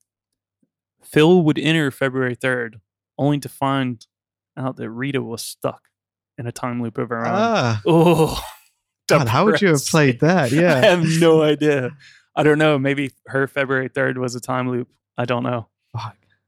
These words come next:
Speaker 1: <laughs>
Speaker 2: Sequel Groundhog Day two.
Speaker 1: Yeah.
Speaker 2: Could still happen.
Speaker 1: God. Yeah. I don't know. I mean, that's kind of it for me for, like, notes and stuff I've
Speaker 2: Mm.
Speaker 1: taken. I just,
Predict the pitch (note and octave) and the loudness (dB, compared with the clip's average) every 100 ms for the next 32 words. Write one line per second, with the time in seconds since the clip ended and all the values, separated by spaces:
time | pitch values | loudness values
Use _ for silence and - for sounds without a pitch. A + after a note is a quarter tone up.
0 | _ _ _ _ _ - - - - - | _ _ _ _ _ -4 -4 -4 -12 -8
1 | D3 E3 C3 F#3 C#3 C3 C3 C3+ C3+ C3+ | -2 0 0 0 2 2 0 2 2 4
2 | C#3+ C#3 E3 D3+ C3+ A#3 A3 - C3 C#3 | 4 4 4 4 2 -8 -14 -8 -2 0
3 | C3 B2 C3+ C#3 D3 C#3 C3 C3 _ _ | 2 4 4 4 2 0 -2 -4 _ _
4 | _ _ A#2 G#2+ G#2 - _ _ C3 B2+ | _ _ -10 -8 -10 -14 _ _ -12 -4
5 | B2+ A2+ G#2+ _ _ _ _ _ _ F3 | -2 -2 -6 _ _ _ _ _ _ 0
6 | G#3 E3 C3 C3 C3 B2 A#2 D#3+ - F#3 | 2 2 2 2 0 -2 -2 -4 -2 -2
7 | C#3+ A#2+ _ - D3 - C#3 C#3 B2+ C3+ | -4 -10 _ -2 -2 0 0 0 0 -2
8 | B2 A#2 A#2 _ D#3 C3+ - - A2+ A#2 | -2 -4 -6 _ -6 -4 -4 -8 -8 -10
9 | G#2 A2+ G#2+ A#2 G#2+ A2 G#2 G#2 - _ | -10 -14 -12 -12 -12 -14 -16 -18 -20 _
10 | B2 C3 - - | -6 -4 -6 -8